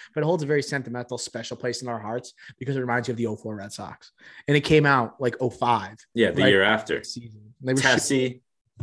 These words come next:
Speaker 2: great
Speaker 1: there's,
Speaker 2: song.
Speaker 1: there's such a special feeling to that movie if you're a Red Sox fan. And Drew Barrymore, queen of the rom-com, you know, like,
Speaker 2: Mm.
Speaker 1: one of the queens of the rom-com, like, seeing her here, man.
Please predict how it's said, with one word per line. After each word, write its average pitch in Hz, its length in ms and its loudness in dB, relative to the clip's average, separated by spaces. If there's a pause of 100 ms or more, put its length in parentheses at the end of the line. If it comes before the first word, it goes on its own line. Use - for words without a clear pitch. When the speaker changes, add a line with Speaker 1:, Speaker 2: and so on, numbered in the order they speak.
Speaker 2:
great 110 200 6
Speaker 1:
there's, 110 160 -2
Speaker 2:
song. 107 480 0 (340)
Speaker 1:
there's 147 180 2
such 156 140 2
a 151 60 2
special 131 640 -2
feeling 123 460 -2
to 127 80 -6
that 117 120 -4
movie 120 220 -2
if 107 100 -8
you're 117 120 0
a - 20 0
Red 113 180 -2
Sox 110 320 -10
fan. 107 360 -12 (320)
And 143 120 2
Drew 139 220 4
Barrymore, 135 520 2
queen 135 260 2
of 127 80 -2
the 117 80 -2
rom-com, 151 640 -4 (120)
you 123 120 -4
know, 131 200 -2
like, 120 140 -2
Speaker 2:
Mm. 98 140 -2
Speaker 1:
one 127 100 0
of 127 60 -2
the 131 80 -4
queens 131 320 -4
of 135 40 -4
the 139 80 0
rom-com, 135 640 -2 (420)
like, 123 120 -6
seeing 131 320 0
her 123 160 -2
here, 113 400 -2 (260)
man. 120 380 -6